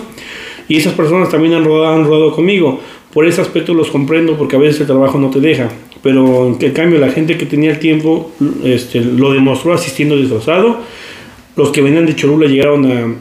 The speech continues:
a, a personalizarse frente a donde fue la, la salida.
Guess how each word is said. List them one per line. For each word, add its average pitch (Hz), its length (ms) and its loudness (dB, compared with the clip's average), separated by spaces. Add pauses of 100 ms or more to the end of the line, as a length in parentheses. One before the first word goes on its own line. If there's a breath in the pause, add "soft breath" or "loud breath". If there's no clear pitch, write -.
(120)
a, 120 60 -6
a 117 80 -8
personalizarse 131 1000 0 (260)
frente 113 760 -2 (100)
a 123 40 -2
donde 123 160 2
fue 151 220 4
la, 127 240 2
la 113 400 -4
salida. 156 480 0